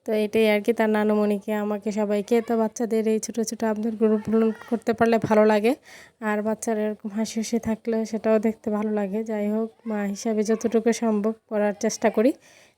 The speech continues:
তো এখানে হচ্ছে মেয়ে এই ললিপপের পাইপটা লাগিয়ে নিতেছিল, আর এটার মধ্যে হচ্ছে ছিল কিছু মানে ললিপপ, আর সাথে ছিল একটা কিউট গাড়ি। তো এগুলি আর কি সে হচ্ছে সবাইকে দেখাচ্ছিল আর কি। তো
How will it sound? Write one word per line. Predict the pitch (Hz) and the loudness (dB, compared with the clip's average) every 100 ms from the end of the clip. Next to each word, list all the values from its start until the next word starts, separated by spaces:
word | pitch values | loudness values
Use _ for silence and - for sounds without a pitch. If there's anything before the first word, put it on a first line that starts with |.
| - | -2
তো | 247 | 0
এখানে | 247 262 262 | 2 2 2
হচ্ছে | 262 269 240 | 2 2 2
মেয়ে | 240 240 226 226 | 2 0 0 -2
এই | 220 214 | -2 0
ললিপপের | 220 214 208 214 - | -2 -4 -6 -6 -4
পাইপটা | 220 214 233 226 | -4 -4 -2 -2
লাগিয়ে | 233 233 220 | 0 0 0
নিতেছিল, | 214 220 226 220 226 | -2 -2 0 2 2
আর | 220 208 | 0 0
এটার | 214 214 214 | -2 -4 -4
মধ্যে | 214 208 214 | -2 -2 -2
হচ্ছে | 208 233 | -2 -2
ছিল | - 220 220 214 | 2 2 0 -2
কিছু | 226 - 226 220 - _ _ _ _ _ - 226 | -6 0 2 0 -6 _ _ _ _ _ -8 -2
মানে | 220 208 202 233 | 0 0 -2 0
ললিপপ, | 233 226 226 220 - 208 | 0 2 0 -4 -2 0
আর | 208 208 - | 0 -2 -4
সাথে | 226 220 220 | -2 0 0
ছিল | 233 214 214 | 0 2 0
একটা | - 220 | -2 -6
কিউট | 220 214 202 | -2 -2 0
গাড়ি। | 208 208 247 _ _ _ _ - | 2 2 0 _ _ _ _ 0
তো | 220 | 2
এগুলি | 214 233 233 220 | 4 4 4 4
আর | 208 | 0
কি | 233 - | -4 -2
সে | 220 | 0
হচ্ছে | 214 - 226 202 | 0 -4 -6 -4
সবাইকে | 220 214 202 214 208 | -2 -2 -2 0 0
দেখাচ্ছিল | 190 220 - 226 214 | -2 -2 0 4 4
আর | 202 - | 2 -2
কি। | 247 262 _ _ | -4 -4 _ _
তো | _ | _